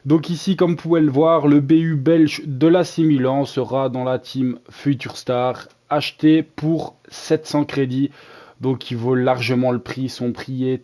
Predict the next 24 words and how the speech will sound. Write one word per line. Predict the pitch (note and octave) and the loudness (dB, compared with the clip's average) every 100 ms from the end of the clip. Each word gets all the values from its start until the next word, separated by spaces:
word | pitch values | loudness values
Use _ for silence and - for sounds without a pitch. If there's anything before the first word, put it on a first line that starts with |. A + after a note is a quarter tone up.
| - | -8
très | - C#3+ | -4 -2
faible | - C#3 C3 | -2 -4 -2
actuellement. | C3 - C#3 A#2+ A2 - _ _ _ _ _ _ _ _ _ _ _ _ - - - _ _ | -4 -4 -2 -2 -4 -8 _ _ _ _ _ _ _ _ _ _ _ _ -20 -20 -20 _ _
Pour | - G#3 F#3 | 0 0 2
le | F#3+ G3 F#3 | 4 4 4
deuxième | C3+ C3+ G3+ F3+ C3+ F#3+ F3 | 0 -2 0 0 2 2 2
joueur, | B2+ D3 E3 F3 D#3 | 2 2 4 4 2
il | C#3+ | 0
s'agit | - D#3 A#2 D3+ - | 0 0 0 -4 -8
tout | - E3 | -8 -4
simplement | F3 D#3+ D#3 D3 D3 D#3 D#3 D#3 | 0 0 4 4 4 4 4 4
de | B2+ C#3 D#3+ D#3+ - _ _ - | 0 2 4 2 -4 _ _ -4
Aroro, | F3+ E3+ E3+ D3+ E3+ F3 - - | 0 4 4 4 4 2 -2 -4
donc, | C3+ C#3+ C#3+ - | 2 2 2 -8
qui | - B2+ | -14 -12
coûte | - D3+ D3+ - | -4 -4 -4 -6
actuellement | D3+ D3+ - D3+ C#3 D3 D3 | -6 -4 0 2 4 4 2
deux | C3 C3+ D#3 | 0 2 4
mille | D#3 D3+ C#3 | 4 2 0
crédits, | D3 C#3 B2 C3 C3+ | -4 -4 -4 -4 -4
donc | B2 B2+ - | -4 -8 -4
notre | C3+ C3 A#2+ | -4 -4 -4
général | C3+ C3 B2 C3+ C3+ B2 | -4 -2 -2 -2 -2 -4
de | C3+ | -6